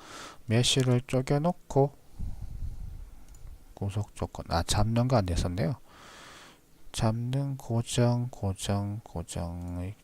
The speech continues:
또 잘 안 쓰는 거다 보니까 모멘트, 고정됨, 위치는 그냥 요 자리를, 요게를 잡고 저 자리를 들어 올린다는 뜻이죠. 그래갖고 한번 해보겠습니다. 실행.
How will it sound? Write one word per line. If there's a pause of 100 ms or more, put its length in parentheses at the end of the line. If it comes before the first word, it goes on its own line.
(120)
또 (120)
잘
안
쓰는
거다
보니까
모멘트, (1500)
고정됨, (260)
위치는
그냥
요
자리를, (920)
요게를
잡고
저
자리를
들어
올린다는
뜻이죠. (540)
그래갖고 (680)
한번
해보겠습니다.
실행.